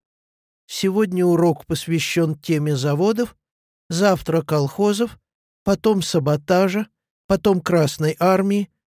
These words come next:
и так далее. Какое многообразие! И советский писатель отдувается, потеет и бросается от образцовой больницы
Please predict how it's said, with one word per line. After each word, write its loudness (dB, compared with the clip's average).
и -4
так -2
далее. -8
Какое -2
многообразие! -6
И -2
советский -2
писатель -2
отдувается, 0
потеет -2
и 0
бросается 2
от -2
образцовой 2
больницы -2